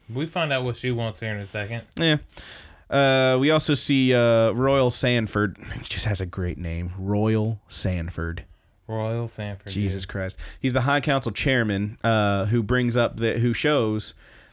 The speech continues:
Speaker 2: their approval ratings. Thirty-one percent approval rating, fifty-six percent disapproval. I guess the, uh,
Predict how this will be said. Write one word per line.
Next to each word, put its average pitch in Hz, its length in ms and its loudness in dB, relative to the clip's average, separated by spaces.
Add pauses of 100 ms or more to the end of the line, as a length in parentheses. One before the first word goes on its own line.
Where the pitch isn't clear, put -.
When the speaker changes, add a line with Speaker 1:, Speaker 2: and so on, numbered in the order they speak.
Speaker 2:
their 117 400 4
approval 143 400 2
ratings. 90 440 0
Thirty-one 196 340 2
percent 175 180 0
approval 156 300 0
rating, 143 240 2
fifty-six 165 580 0
percent 120 460 0
disapproval. 113 640 0
I 107 80 2
guess 107 180 0
the, 104 300 0
uh, 101 180 0